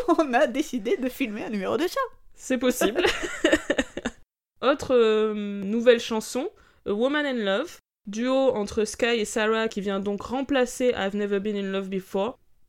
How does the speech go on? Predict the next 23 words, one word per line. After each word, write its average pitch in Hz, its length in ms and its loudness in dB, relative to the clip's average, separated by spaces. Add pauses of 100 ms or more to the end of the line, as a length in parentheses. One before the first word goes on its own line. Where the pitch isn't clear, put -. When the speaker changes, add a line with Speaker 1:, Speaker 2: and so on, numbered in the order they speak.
(100)
Speaker 2:
Peut-être, 220 480 2
voire 214 200 0
sans 226 220 -2
doute, 240 380 -4 (100)
pour 262 320 0
s'adapter 226 800 0
aux 190 100 0
voix 190 400 2
de 180 120 -2
Brando 175 340 -2
et 180 40 2
Simmons, 180 360 -2 (200)
qui - 120 -12
étaient 180 180 -10
peut-être, - 480 -10
euh, - 180 -12 (280)
pas 180 160 -4
assez 170 280 -4
performantes 190 600 -4
pour 190 160 -18
ce, 180 260 -6
ce 190 140 -10
duo. 175 240 -6